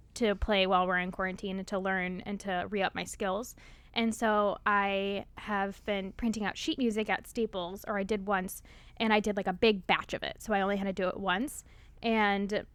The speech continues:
went in, you know, full mask on, got the sheet music, was super excited, got home and realized that half of it was missing. And the one song that I had been working on, on my iPad, and I didn't want the screen anymore, I wanted the sheet,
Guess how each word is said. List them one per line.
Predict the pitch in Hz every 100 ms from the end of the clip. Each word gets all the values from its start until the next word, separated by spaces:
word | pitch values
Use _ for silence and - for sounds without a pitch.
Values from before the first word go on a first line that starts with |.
| -
went | 214 233 262
in, | 247 233
you |
know, | 202 175
full | - 262
mask | 254 208 214 -
on, | 208 202 208 220 233
got | 208 226
the | 277
sheet | - 220
music, | 220 214 214
was | -
super | - 262 247
excited, | 240 208 202
got | 233
home | - 294 254 220 220
and | 233 220
realized | 240 233 196 202 196
that | 196
half | - - 262 285
of | 294
it | 254
was | 226 214
missing. | 208 - 180 180 196 - - -
And | 240 233
the | 214
one | 202 226 247
song | 262 240 208 226
that | 214
I | - 196 202
had | 202 202
been | 208 185
working | 190 240 220
on, | 214 220
on | - 196
my | 180
iPad, | - 180 247 262 247
and | 208
I |
didn't | 196 190 190
want | 185
the | 185
screen | - 208 190 202
anymore, | 220 233 233
I | 202
wanted | 196 185
the | 175
sheet, | - 220 233